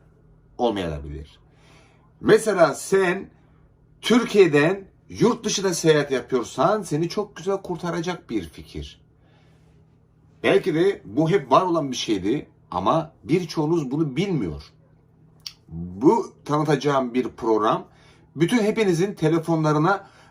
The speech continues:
rahat bir şekilde ve bedava indirebileceğiniz bir program.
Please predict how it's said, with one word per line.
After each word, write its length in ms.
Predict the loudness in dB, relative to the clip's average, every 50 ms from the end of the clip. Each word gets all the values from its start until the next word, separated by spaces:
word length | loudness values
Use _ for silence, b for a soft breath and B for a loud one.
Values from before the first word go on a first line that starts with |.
| B -4
rahat 300 | 0 2 4 2 2 0
bir 60 | -2
şekilde 460 | -4 -2 0 2 2 2 2 2 2 0
ve 300 | 0 -2 -4 -4 0 4
bedava 460 | 4 4 4 4 2 2 0 -2 -2
indirebileceğiniz 1120 | 0 0 2 2 4 4 4 4 2 2 0 0 0 2 4 4 4 4 4 2 0 2 2
bir 180 | 2 2 0
program. 500 | -2 -4 -2 -2 -2 -2 -4 -6 -8 -10